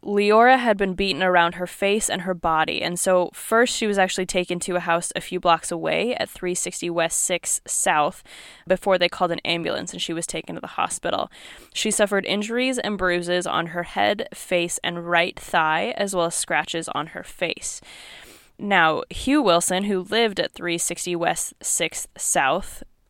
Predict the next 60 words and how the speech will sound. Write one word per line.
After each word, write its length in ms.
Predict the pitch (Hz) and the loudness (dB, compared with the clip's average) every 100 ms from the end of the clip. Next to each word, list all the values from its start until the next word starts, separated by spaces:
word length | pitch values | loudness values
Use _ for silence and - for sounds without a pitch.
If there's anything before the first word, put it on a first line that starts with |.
| _ | _
which 220 | 165 165 - | -10 -8 -6
is 200 | 160 - | -8 -6
the 120 | 175 | -8
house 460 | - 131 175 - - | -2 -2 -2 -6 -2
that 220 | 156 - | -2 -2
she 160 | 139 | -8
was 120 | - - | -8 -8
taken 300 | 151 180 170 | -8 -8 -10
to, 260 | 175 180 | -4 -2
was 200 | 190 180 | 0 0
actually 420 | - 170 - 185 - | 2 2 0 -2 -2
arrested, 600 | 180 208 - - 175 - | 2 2 2 -4 -2 -4
and 140 | 170 | -4
he 100 | 185 | -4
was 160 | 180 - | -4 -4
kept 260 | - 202 - | 0 -2 0
under 260 | 196 196 208 | -2 0 -2
investigation 760 | 190 175 - 185 160 165 170 | 0 -2 -2 -6 -6 -6 -8
for 320 | 170 185 170 | -8 -2 -2
the 160 | 165 160 | -2 -6
attack. 500 | - - 240 156 - - - - - | -4 0 0 0 -4 -20 -20 -20 0
But 260 | 196 175 - | 6 6 4
it 120 | 151 | -4
seemed 280 | - 269 233 | 0 0 0
as 120 | 180 | 0
if 180 | 175 - | 0 -2
Leora 380 | 196 190 170 165 | -6 -2 -2 -2
tried 300 | - 165 165 | -2 -2 -2
to 60 | |
make 180 | 160 160 | -8 -12
it 80 | - | -14
clear 260 | - 160 160 | -6 -4 -2
that 300 | 151 139 - _ _ _ - | 0 0 -2 _ _ _ -8
it 160 | 120 | -6
was 160 | - 180 | -4 -4
not 220 | 165 - | -2 -4
him 220 | 160 160 | -4 -8
who 180 | 180 170 | -6 -6
had 160 | 165 160 | -8 -4
done 200 | 143 156 | -4 -2
it. 180 | 277 - - - - - - _ | -6 -8 -20 -20 -20 -20 -20 _
In 140 | 233 208 | -4 -2
the 80 | 196 | 0
same 320 | - 269 262 | 2 2 2
newspaper 400 | 196 - 185 170 | 0 -2 -2 0
article 440 | 165 165 - 170 | -2 -4 -4 -6
from 200 | - 170 | -4 -6
the 80 | 165 | -4
Salt 240 | - 175 | -2 -2
Lake 140 | 170 165 | -2 -6
Telegraph, 580 | - 165 - - 185 - | -2 -2 0 -2 -2 -6
it 100 | 180 | -6
detailed 440 | 185 185 202 175 | -6 -4 -2 0
that 160 | 175 - | 0 0
another 400 | 175 170 262 285 | -6 -2 0 0
young 240 | 196 175 | -2 -2
woman, 300 | 165 156 160 | -4 -6 -6
a 80 | - | -6
nineteen-year-old, 800 | 165 170 - - 294 269 190 170 | -6 -6 -8 -4 -2 2 2 2
was 200 | 170 175 | 0 -2